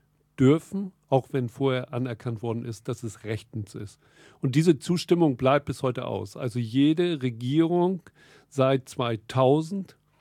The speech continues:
hat keine Zustimmung gegeben, halt, weil Deutschland alle seine Kraft aufgebracht hat und auch mit Geldangeboten innerhalb der innereuropäischen Auseinandersetzung dann gelockt hat, halt,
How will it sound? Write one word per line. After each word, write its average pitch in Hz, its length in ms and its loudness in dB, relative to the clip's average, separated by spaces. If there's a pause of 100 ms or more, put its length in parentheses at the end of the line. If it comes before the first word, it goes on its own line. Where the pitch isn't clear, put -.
(600)
hat 127 300 0
keine 131 340 0
Zustimmung 117 500 -6
gegeben, 113 560 -6
halt, 131 260 -6
weil 131 460 0 (520)
Deutschland 143 800 0 (500)
alle 143 240 0
seine 127 240 -4
Kraft - 380 -8
aufgebracht 120 720 -8
hat 165 280 -8
und 147 240 2
auch 123 180 -6
mit 127 200 -6
Geldangeboten 127 760 -4
innerhalb 120 340 -4
der 123 120 -6
innereuropäischen 123 800 -2
Auseinandersetzung 117 840 -2 (320)
dann 123 160 6
gelockt 120 460 4
hat, 117 200 2 (140)
halt, 117 240 2